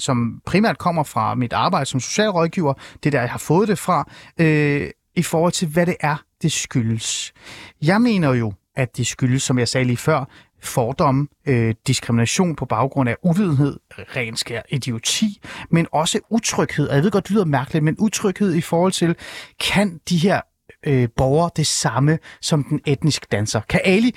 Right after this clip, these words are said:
stave på samme måde som Lotte, hvis jeg ansætter hende som journalist, og så videre, og så videre? Og det ikke skyldes, øh, direkte racisme eller hudfarve eller etnicitet. Der er vi jo lidt uenige, øh, Mia. Øh, du bruger jo et begreb som,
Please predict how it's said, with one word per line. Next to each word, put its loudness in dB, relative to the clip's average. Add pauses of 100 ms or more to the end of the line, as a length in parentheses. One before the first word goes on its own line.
(240)
stave 0
på 0
samme 0
måde 4
som 2
Lotte, 2
hvis -2
jeg 2
ansætter 0
hende 2
som 0
journalist, 0
og -2
så 2
videre, 2
og 0
så -4
videre? 2 (380)
Og -2
det 2
ikke 2
skyldes, 0
øh, 2 (280)
direkte 0
racisme -2
eller -14
hudfarve 0
eller 0
etnicitet. -2 (560)
Der 0
er 4
vi 4
jo 4
lidt 0
uenige, -2 (220)
øh, 2
Mia. 4 (460)
Øh, 4
du 2
bruger 0
jo 0
et 0
begreb 0
som, 2